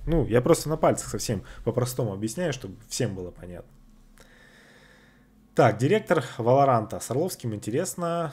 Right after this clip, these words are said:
Один и три на Десанию. Это подарок от Буков». Ну вот, просто видите, я бы не уделял так сильно внимания подобным комментариям, если бы я это не видел не то чтобы в очень большом количестве, но все-таки вот здесь раз коммент,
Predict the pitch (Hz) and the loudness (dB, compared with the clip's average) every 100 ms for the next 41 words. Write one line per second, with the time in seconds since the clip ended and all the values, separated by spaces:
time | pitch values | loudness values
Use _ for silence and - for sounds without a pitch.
0 | - 110 120 120 127 113 110 - 190 170 | -6 -4 -2 -2 -4 -4 -4 -4 -2 -4
1 | 113 107 113 104 143 123 120 113 110 - | -6 -8 -6 0 0 0 -4 -2 -4 -4
2 | - - 147 156 156 - 123 - _ 151 | -10 -4 2 2 0 -14 -16 -18 _ -4
3 | 147 220 262 117 123 202 202 190 185 - | 0 2 2 2 2 2 2 0 -2 -6
4 | - 160 175 202 208 156 - - 180 123 | -6 0 2 4 4 0 -2 -2 -2 -2
5 | 120 147 156 120 98 104 123 131 117 - | -2 2 2 2 0 -2 -2 0 -2 -4
6 | 135 165 262 277 120 95 - - 123 139 | -6 -4 -2 0 0 -2 -14 -4 0 0
7 | 156 135 131 156 160 156 131 135 165 190 | 0 0 4 6 6 4 0 0 -2 2
8 | 147 120 - _ - 131 277 262 170 135 | 4 2 -4 _ -8 -4 -2 -2 0 0
9 | 127 127 123 107 123 123 139 123 110 107 | 0 -2 -6 2 2 4 0 -2 -2 -4
10 | - - 98 127 131 196 180 120 104 107 | -8 -12 -8 -6 -4 -4 -4 -4 -2 -2
11 | 123 220 - 170 160 - 160 156 | -2 -2 0 -2 -2 -2 0 -2